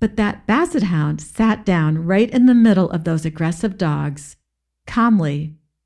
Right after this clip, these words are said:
as if he was gonna talk to those dogs. And then a nearby barn door opened, and a man called off the dog pack. Mary turned around and thought, "I'd better go back to my motel. This walk had not been a good idea."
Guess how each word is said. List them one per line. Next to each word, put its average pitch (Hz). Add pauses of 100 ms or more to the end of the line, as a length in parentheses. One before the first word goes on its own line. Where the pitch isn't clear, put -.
(360)
as 202
if 220
he 214
was 202
gonna 180
talk -
to 160
those 139
dogs. 156 (460)
And 233
then 233
a 190
nearby 190
barn 170
door 156
opened, 151
and 160
a 160
man 175
called 170
off 156
the 151
dog 147
pack. 151 (880)
Mary 214
turned 202
around 160
and 147
thought, 156
"I'd 185
better 196
go 165
back 143
to 147
my 139
motel. 135
This 151
walk 156
had 151
not 175
been 151
a 139
good 139
idea." 135